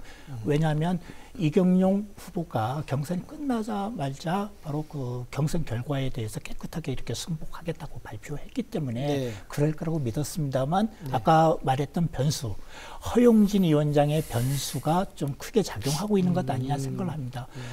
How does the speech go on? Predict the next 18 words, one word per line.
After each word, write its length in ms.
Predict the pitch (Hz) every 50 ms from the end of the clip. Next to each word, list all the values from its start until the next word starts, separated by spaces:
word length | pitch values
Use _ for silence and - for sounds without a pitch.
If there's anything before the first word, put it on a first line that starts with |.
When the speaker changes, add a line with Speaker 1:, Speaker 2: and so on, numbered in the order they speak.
| 120 - - - -
Speaker 2:
허용진 440 | - 254 262 254 254 254 214 240 220
위원장이 580 | 214 196 185 185 170 170 165 160 160 160 160 147 -
뭐, 120 | - 151 127
제주시 340 | - 139 135 147 135 - -
갑 180 | - 143 -
선거구에 600 | - - - 175 165 156 175 156 139 143 139 139
전략 340 | 131 - - 107 131 139 -
공천에 300 | - 151 123 - 127 117 -
반발하면서 840 | - - - 107 110 - 151 156 143 143 131 131 127 120 - 147 147 - - - - - - - -
자기도 400 | - - - 107 - 139 175 160
좀 220 | - - 160 160
출마할 340 | - - - 233 208 214 185
수 140 | 160 - 175
있다 240 | 139 - - 143 123
이렇게 280 | 107 127 151 - -
좀 160 | 156 - 170 143
하고 280 | - - - - 226
다니니까, 580 | - - 131 120 120 110 120 - - - 170